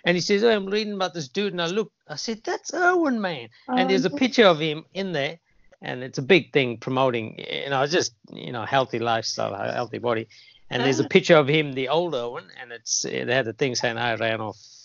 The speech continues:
Speaker 1: thirty-eight or forty kilos or whatever." And a new one of him, I said, "That's where the dude, that's where I seen him." <laughs>
Speaker 3: <laughs>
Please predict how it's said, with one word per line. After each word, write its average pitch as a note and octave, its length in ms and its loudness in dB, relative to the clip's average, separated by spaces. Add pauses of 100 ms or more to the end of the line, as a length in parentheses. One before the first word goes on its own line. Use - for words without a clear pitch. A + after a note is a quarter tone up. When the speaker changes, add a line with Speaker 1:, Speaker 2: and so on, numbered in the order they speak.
Speaker 1:
thirty-eight A2 500 0 (100)
or G#2 120 -14
forty A#2 340 -4
kilos A#2 480 -2
or G#2+ 40 -8
whatever." A#2+ 340 -4 (580)
And B2+ 140 -4
a B2 60 0
new E3 200 6
one D3 220 6
of A#2 100 -2
him, B2 160 0
I A#2+ 60 -2
said, - 300 -4
"That's G4 340 0
where F4+ 160 4
the F4+ 100 2
dude, G3+ 420 2
that's F#4+ 360 -2
where F3+ 160 6
I - 20 6
seen C3+ 420 -2
him." G#3+ 440 4 (260)
<laughs> - 0 -
Speaker 3:
<laughs> A3+ 140 -2